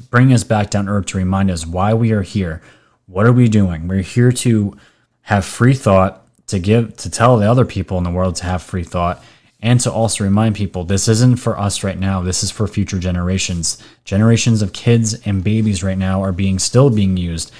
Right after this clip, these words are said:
and have been used for thousands of years to fuel a dark, disgusting, you know,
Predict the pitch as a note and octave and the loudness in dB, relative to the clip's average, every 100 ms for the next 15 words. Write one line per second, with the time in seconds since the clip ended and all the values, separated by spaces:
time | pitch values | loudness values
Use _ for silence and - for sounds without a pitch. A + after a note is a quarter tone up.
0 | - - G#2+ F2+ B2 C3+ A2 G2 F#2+ - | -20 -6 -6 0 2 4 4 4 0 -4
1 | F#2 - G#2 A2+ B2+ C3+ G#2 G2 G2 - | -8 0 2 4 2 2 2 2 0 -2
2 | - _ _ _ _ _ - G#2 - G2+ | -10 _ _ _ _ _ -4 -4 -2 0
3 | G2 G2 - F2+ E2 F2+ A2 A#2 - - | 2 2 -2 -8 -6 2 2 2 -6 -8
4 | G#2 - - G#2 F2+ G2+ F#2+ F2+ - _ | -6 -4 -2 -2 -2 -2 -2 -2 -8 _
5 | _ _ _ _ - _ _ _ _ _ | _ _ _ _ -20 _ _ _ _ _
6 | _ _ A2+ G#2 | _ _ -2 0